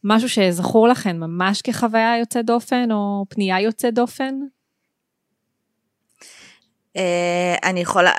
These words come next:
Speaker 2: היו המון המון דברים מדהימים, באמת, שהגיעו לנו בעקבות הפודקאסט הזה. אני יכולה לחשוב ספציפית על שני דברים. אה, יצא לנו, אה, להעביר איזושהי, אה, מיני הרצאה במכללת כנרת,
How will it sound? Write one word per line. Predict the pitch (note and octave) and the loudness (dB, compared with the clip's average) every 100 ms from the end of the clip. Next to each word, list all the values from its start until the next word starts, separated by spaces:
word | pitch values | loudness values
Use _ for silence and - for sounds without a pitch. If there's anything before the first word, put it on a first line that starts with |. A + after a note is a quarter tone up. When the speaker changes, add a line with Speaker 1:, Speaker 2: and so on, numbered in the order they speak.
| F2 | 0
Speaker 2:
היו | F2+ F#3 | -2 2
המון | G#3 F#3+ | 4 4
המון | G3 F#3 | 2 -2
דברים | D3+ D#3 | -6 -6
מדהימים, | D#3 D3 D3 D3 C#3+ | -6 -8 -8 -8 -8
באמת, | D3 C#3+ C#3+ - - | -6 -4 -4 -6 -8
שהגיעו | E3 D3+ D#3+ D#3+ | -6 -2 0 0
לנו | D3+ D3+ C#3+ C#3+ | -2 -6 -8 -8
בעקבות | D3 D3+ D#3 | -10 -6 -6
הפודקאסט | D#3+ F3 - A#3 B3 | -6 -8 -8 -10 -10
הזה. | A3+ A#3+ | -6 -6
אני | F#3+ | -8
יכולה | - E3 E3 | -2 0 0
לחשוב | - - D#3+ D#3 | -4 -2 -2 -2
ספציפית | D#3+ - D#3 F3 F#3 D3 | -8 -10 -8 -10 -8 -10
על | |
שני | - - D3+ | -12 -10 -10
דברים. | D3 C#3+ D3 G#3 C4 C4 - - - - - - | -8 -8 -4 -4 -6 -10 -20 -20 -20 -20 -16 -8
אה, | D#3+ D#3+ D#3 D#3 D#3 - _ _ _ _ _ | -6 -4 -6 -8 -10 -16 _ _ _ _ _
יצא | F3+ - F3+ | -4 2 6
לנו, | F3 F3+ F3 E3+ D#3+ D#3 D#3 D3+ - | 6 4 2 2 0 0 -2 -4 -4
אה, | D#3 D3+ D3 D3 D3 D3 D3 D3 D3 - - | -6 -6 -6 -6 -8 -8 -8 -10 -14 -18 -8
להעביר | D#3 D#3 D3+ F3+ | -2 0 2 2
איזושהי, | F3 E3 F#3+ - D#3+ D3+ D3 D3 C#3+ C#3 - | 2 0 -4 -4 -4 -4 -4 -6 -6 -6 -8
אה, | D#3 | -8
מיני | D#3 E3+ F3+ | -6 -4 -4
הרצאה | E3+ D#3 - D3+ D3+ D#3 | -4 -6 -2 2 4 2
במכללת | C#3+ C3+ C#3+ D3+ D#3 D3+ | -2 -6 -6 -4 -4 -6
כנרת, | - D3+ C#3+ G3 A#3 B3 | -10 -4 0 0 0 -4